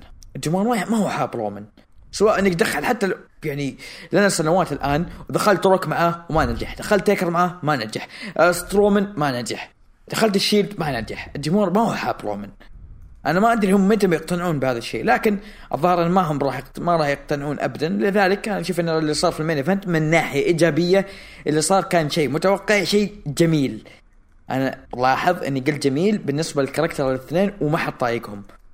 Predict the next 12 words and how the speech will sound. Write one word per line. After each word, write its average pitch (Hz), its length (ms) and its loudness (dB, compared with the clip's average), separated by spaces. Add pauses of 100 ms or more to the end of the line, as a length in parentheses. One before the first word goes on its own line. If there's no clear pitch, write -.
(180)
اما 147 180 2
من 123 80 -2
الناحيه 160 200 -4
الثانيه 196 280 0
فهو 139 260 0
سيء. 113 380 -4 (460)
آه، 135 100 4
لكن 147 360 0 (180)
رومان 208 400 2 (220)
اللي 131 100 -6
صار 160 240 -2
معاه 147 480 -4